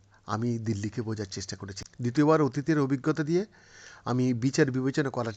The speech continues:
চেষ্টা করতাম, অতীতের দৃষ্টিভঙ্গি কাজে লাগাতাম, কিন্তু তৃতীয়বারে আমার ভাবনা, মানে ভাবনা বদলে গিয়েছে। এখন আমার মনোবল আরও জোরদার এবং স্বপ্নগুলোর পরিধিও বেড়ে গিয়েছে।"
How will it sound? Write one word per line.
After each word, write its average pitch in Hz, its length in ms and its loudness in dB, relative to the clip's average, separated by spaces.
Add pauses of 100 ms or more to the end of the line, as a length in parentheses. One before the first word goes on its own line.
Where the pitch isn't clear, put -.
চেষ্টা 123 240 -2
করতাম, 98 380 -10 (580)
অতীতের 117 400 -2 (240)
দৃষ্টিভঙ্গি 131 680 0
কাজে 110 260 0
লাগাতাম, 104 460 -2 (580)
কিন্তু 127 200 0
তৃতীয়বারে 190 540 4 (520)
আমার 110 240 0
ভাবনা, 110 880 -2 (340)
মানে 107 180 0
ভাবনা 120 400 0
বদলে 110 360 -2
গিয়েছে। 101 420 -4 (560)
এখন 143 280 0
আমার 127 240 2
মনোবল 120 540 2
আরও 131 220 4
জোরদার 113 440 -2 (180)
এবং 98 260 -4 (380)
স্বপ্নগুলোর 131 760 -2 (380)
পরিধিও 120 460 6
বেড়ে 101 240 -2
গিয়েছে।" 95 420 -6